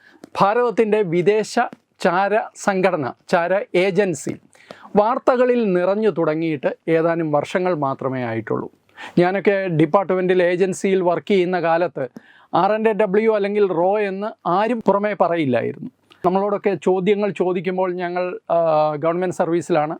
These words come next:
ഒന്നുകൂടി എടുത്ത് ചോദിച്ചു കഴിഞ്ഞാൽ ക്യാബിനറ്റ് സെക്രട്ടേറിയറ്റ് ആണ്. ഇതൊന്നും അല്ലെങ്കിൽ സെ-, ആ, സ്പെഷ്യൽ ബ്യൂറോ അല്ലെങ്കിൽ എയർപോർട്ട് സെക്യൂരിറ്റി, ഇങ്ങനെയൊക്കെ പേരുകൾ മാറ്റി പറയുമെങ്കിലും ആർ ആൻഡ് എ ഡബ്ല്യു എന്ന പേര് നമ്മൾ പറയാറേ ഇല്ലായിരുന്നു. അങ്ങനെയായിരുന്നു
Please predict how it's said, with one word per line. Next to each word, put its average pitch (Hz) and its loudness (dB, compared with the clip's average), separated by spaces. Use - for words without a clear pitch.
ഒന്നുകൂടി 175 2
എടുത്ത് 160 0
ചോദിച്ചു 165 2
കഴിഞ്ഞാൽ 160 0
ക്യാബിനറ്റ് 151 0
സെക്രട്ടേറിയറ്റ് 165 0
ആണ്. 147 -2
ഇതൊന്നും 180 4
അല്ലെങ്കിൽ 170 0
സെ-, 165 0
ആ, 147 0
സ്പെഷ്യൽ 180 0
ബ്യൂറോ 170 0
അല്ലെങ്കിൽ 156 0
എയർപോർട്ട് 160 -2
സെക്യൂരിറ്റി, 160 -2
ഇങ്ങനെയൊക്കെ 208 0
പേരുകൾ 202 2
മാറ്റി 180 -2
പറയുമെങ്കിലും 165 0
ആർ 214 2
ആൻഡ് 254 2
എ 240 2
ഡബ്ല്യു 185 2
എന്ന 156 -2
പേര് 147 0
നമ്മൾ 139 0
പറയാറേ 143 2
ഇല്ലായിരുന്നു. 120 -2
അങ്ങനെയായിരുന്നു 220 2